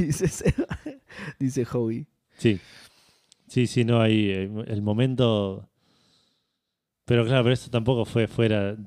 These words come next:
Speaker 2: fue dentro de un programa. El momento de decepción en el fifa.
Speaker 1: Oh, sí, boludo, es excelente.
Speaker 2: Sí.
Speaker 1: Bueno, pero eso logramos,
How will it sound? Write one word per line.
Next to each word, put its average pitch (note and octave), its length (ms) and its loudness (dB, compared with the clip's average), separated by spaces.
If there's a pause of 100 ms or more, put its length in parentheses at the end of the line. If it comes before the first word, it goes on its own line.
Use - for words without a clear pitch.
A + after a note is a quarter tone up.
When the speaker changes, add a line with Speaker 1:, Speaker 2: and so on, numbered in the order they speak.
Speaker 2:
fue A2+ 160 2
dentro A2 200 0
de G#2+ 60 4
un G2+ 40 -2
programa. G2+ 380 0
El F2+ 60 -4
momento G2+ 600 0
de G2 240 -10
decepción G#2+ 680 -2
en G2+ 120 0
el F#2+ 120 -4
fifa. A2 440 -2 (540)
Speaker 1:
Oh, C3+ 500 4
sí, C3 540 0
boludo, C3 380 2
es C3+ 200 -8 (240)
excelente. C3+ 840 0
Speaker 2:
Sí. G#2 60 -6 (260)
Speaker 1:
Bueno, E3+ 180 0
pero E3+ 120 0
eso G#3 120 -2
logramos, E3+ 800 0